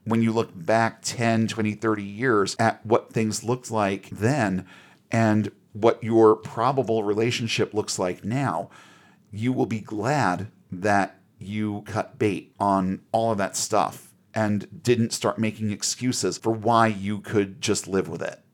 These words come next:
That to me, I think, is a very, very important thing to consider, is that living together first is going to give you the answer as to whether or not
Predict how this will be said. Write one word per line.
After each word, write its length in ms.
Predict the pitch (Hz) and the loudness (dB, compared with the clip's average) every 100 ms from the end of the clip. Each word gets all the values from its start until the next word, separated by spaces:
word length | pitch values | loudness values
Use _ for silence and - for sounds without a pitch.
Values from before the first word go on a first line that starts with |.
| - | -12
That 280 | 101 110 101 | -2 0 0
to 120 | 117 | -2
me, 140 | 110 | -2
I 60 | 101 | -2
think, 180 | 98 98 | -4 -6
is 80 | 92 | -8
a 40 | |
very, 400 | 82 90 101 104 | -6 -2 0 0
very 220 | 95 98 | -2 -2
important 520 | 98 98 - 104 95 - | -2 -2 -4 -4 -4 -4
thing 260 | 95 90 | -2 -2
to 100 | - | -4
consider, 520 | 107 95 - 107 87 - | -6 -6 0 2 0 0
is 160 | 117 95 | -2 0
that 300 | 104 101 - | 0 0 0
living 300 | 101 113 147 | 0 2 0
together 340 | 131 143 139 | -2 -2 -2
first 460 | 139 101 92 87 - | -2 -2 -2 -2 -6
is 140 | - 101 | -6 -6
going 280 | 107 110 110 | -2 -2 -2
to 80 | - | -6
give 400 | - 110 147 127 | -10 -4 -4 -4
you 160 | 113 | -6
the 160 | 104 98 | -6 -8
answer 380 | 107 113 120 98 - | -4 -2 -2 -4 -4
as 100 | - | -6
to 100 | 101 | -10
whether 280 | 90 107 113 | -2 -2 0
or 140 | 107 | -4
not 340 | 95 90 85 | -4 -4 -4